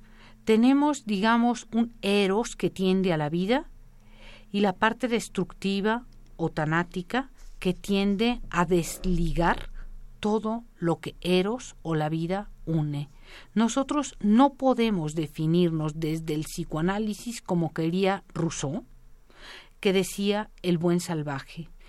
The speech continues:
Esto es, no somos buenos por naturaleza y la sociedad nos corrompe.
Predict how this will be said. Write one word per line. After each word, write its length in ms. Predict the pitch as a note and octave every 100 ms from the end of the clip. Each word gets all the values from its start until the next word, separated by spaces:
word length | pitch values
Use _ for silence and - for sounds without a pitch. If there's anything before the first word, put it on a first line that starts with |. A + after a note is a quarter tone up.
| - -
Esto 240 | G#3+ -
es, 200 | A3+ - -
no 280 | G#3 B3 C#4+
somos 640 | - C#4 C4+ C#4 C4 - -
buenos 600 | D#3+ G3+ A#3+ A#3+ B3 A#3+
por 260 | - F3
naturaleza 1000 | E3+ D#3+ - E3 D3+ E3 F#3+ F3+ A3 G#3+ - - - _ - - - - -
y 100 | G#3+
la 180 | G#3+ F3
sociedad 720 | E3+ - F3 - F3+ E3 E3+
nos 300 | F3+ E3+ E3
corrompe. 720 | - E3 D3 F3 E3 - C#3